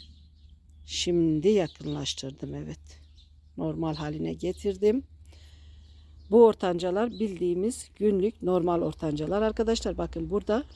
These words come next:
pembe. Bakın buraya bakın. İçindeki mavi. Neden? Nedeni burası çok az güneş gördüğü için içindeki mavi,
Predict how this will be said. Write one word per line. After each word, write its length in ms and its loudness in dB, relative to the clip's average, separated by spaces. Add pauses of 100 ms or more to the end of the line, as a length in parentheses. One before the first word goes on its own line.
(120)
pembe. 420 0 (480)
Bakın 320 -6
buraya 260 0
bakın. 340 -6 (1160)
İçindeki 720 0 (640)
mavi. 440 2 (360)
Neden? 380 4 (800)
Nedeni 580 4 (180)
burası 460 2 (120)
çok 260 0
az 280 -2
güneş 280 0
gördüğü 380 0
için 400 0 (800)
içindeki 800 2 (160)
mavi, 540 2